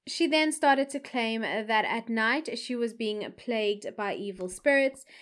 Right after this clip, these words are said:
and she was being raped by the Tokoloshi. I mention this because it was this turmoil that led her to seek help.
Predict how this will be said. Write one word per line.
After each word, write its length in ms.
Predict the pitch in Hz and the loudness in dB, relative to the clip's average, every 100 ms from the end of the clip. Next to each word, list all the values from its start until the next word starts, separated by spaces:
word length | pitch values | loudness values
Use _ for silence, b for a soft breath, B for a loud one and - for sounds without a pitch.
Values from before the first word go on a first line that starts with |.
| B - | B 2
and 380 | 320 330 320 | 4 4 0
she 140 | 269 277 | -4 -2
was 160 | 254 | -2
being 320 | 233 247 226 - | 0 -2 -2 -4
raped 520 | 214 1017 988 - - | 0 2 0 -2 -6
by 320 | 196 196 196 | 0 2 2
the 120 | 202 | -2
Tokoloshi. 800 | 202 196 180 131 - - - - - | -4 -4 -4 -10 -10 -14 -18 -12 -2
I 100 | 339 | 0
mention 460 | 339 349 392 403 392 | 2 2 0 0 2
this 260 | 415 370 - 262 | 0 -2 -4 -2
because 560 | 294 285 311 277 254 | -2 0 4 4 2
it 220 | - 269 285 | -2 0 2
was 220 | 277 240 | 2 0
this 460 | 240 220 254 349 359 - | -6 0 2 2 0 -12
turmoil 760 | - - 254 247 208 190 196 156 | -12 -4 -2 0 0 0 -2 -2
that 320 | 208 220 208 | 2 4 4
led 280 | 220 214 214 | 2 0 0
her 280 | 233 254 302 | 0 0 0
to 140 | 311 | -2
seek 340 | 254 - 214 214 | -6 -4 -6 -8
help. 440 | - 185 - _ | -6 -6 -6 _